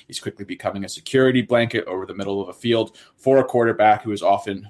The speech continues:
reluctant to take shots down the field. Uh, yeah, I expected this number to be somewhere in the low forties. So, yeah, I absolutely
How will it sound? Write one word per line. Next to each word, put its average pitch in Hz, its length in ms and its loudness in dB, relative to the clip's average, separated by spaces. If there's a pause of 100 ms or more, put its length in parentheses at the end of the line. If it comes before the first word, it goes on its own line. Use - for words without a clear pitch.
reluctant 98 600 -4
to - 100 -16
take - 360 -4
shots 95 460 -2 (160)
down 98 400 -2
the 90 120 -12
field. 107 420 -2 (200)
Uh, 90 140 -2
yeah, 101 140 4
I 92 160 6
expected 101 380 -4
this 98 160 -4
number 98 200 -2
to 98 80 -4
be 104 160 -4
somewhere 107 400 -4
in 113 180 -2
the 113 100 0
low 110 420 4
forties. 156 680 2
So, 113 120 0
yeah, 107 140 4
I 104 140 6
absolutely 104 560 -2